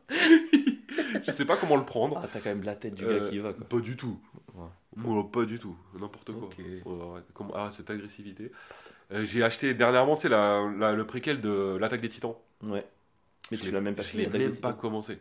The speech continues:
Speaker 1: L'Attaque des Titans, il me... je suis toujours au dernier tome que j'ai pas fini. Mais non, parce que maintenant, j'ai envie de tout me refaire et de me refaire la préquelle avant. Mais j'en suis à un truc où j'attends toujours.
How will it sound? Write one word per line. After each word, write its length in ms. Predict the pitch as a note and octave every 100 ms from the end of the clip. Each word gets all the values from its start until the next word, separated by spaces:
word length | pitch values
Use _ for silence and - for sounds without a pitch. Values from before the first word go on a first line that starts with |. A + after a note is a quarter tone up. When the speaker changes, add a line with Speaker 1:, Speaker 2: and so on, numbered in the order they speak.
| - - -
Speaker 1:
L'Attaque 200 | G#2 A#2
des 60 | A2+
Titans, 160 | D3
il 60 | C#3
me... 80 | G#2+
je 40 | -
suis 140 | -
toujours 200 | F#2+ C3+
au 60 | A#2
dernier 260 | A2+ A#2+ A2+
tome 240 | C3 C3+
que 260 | - F#2 F#2
j'ai 120 | F#2+
pas 100 | -
fini. 140 | - A2+ - - -
Mais 80 | C#3
non, 60 |
parce 120 | F3+
que 60 | -
maintenant, 140 | C#3+ D3
j'ai 80 |
envie 100 | B2 C3
de 40 |
tout 100 | -
me 60 | C#3+
refaire 260 | D3 E3+ A#2+
et 40 |
de 40 | G#2+
me 60 |
refaire 180 | A#2 C#3
la 100 | A#2+
préquelle 360 | - B2 C3 G#2
avant. 260 | G2+ C3+ - - - - - - -
Mais 60 | A2+
j'en 120 | B2+
suis 120 | D3
à 40 |
un 40 | C3
truc 180 | E3+ A#2
où 60 |
j'attends 260 | G#2+ G#2 G#2
toujours. 360 | A#2 A2 D3